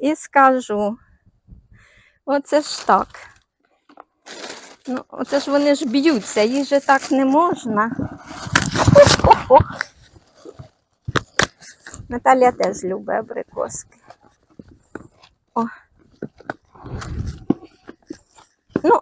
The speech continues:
і нам половина. Так. Ага, мить треба. Ну, це зараз віднесу Наталії. Так. Ну, і, і зараз запитаю у Віки, однесу м'ясо. Так, про все сказала. Де ж вона? Каже,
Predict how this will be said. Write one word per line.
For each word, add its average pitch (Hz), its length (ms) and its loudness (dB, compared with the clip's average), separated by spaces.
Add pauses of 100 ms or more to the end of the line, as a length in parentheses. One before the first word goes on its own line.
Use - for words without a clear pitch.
і 269 100 6
нам 196 260 -2
половина. 208 600 -4 (140)
Так. 220 180 -6 (1000)
Ага, 220 280 2
мить 226 300 -2
треба. 196 360 -4 (440)
Ну, 440 340 0
це 320 180 4 (560)
зараз 285 420 6
віднесу 269 460 4
Наталії. 220 680 0 (1800)
Так. 233 140 -10 (360)
Ну, 320 140 2 (100)
і, 277 160 0
і 247 260 4
зараз 240 380 6
запитаю 269 680 4
у 233 80 -2
Віки, 220 400 -4 (120)
однесу 247 460 0
м'ясо. 254 560 2 (680)
Так, 226 240 4
про 294 180 8
все 262 240 6
сказала. 254 600 6
Де 285 160 4
ж 294 120 0
вона? 269 200 2
Каже, 440 320 2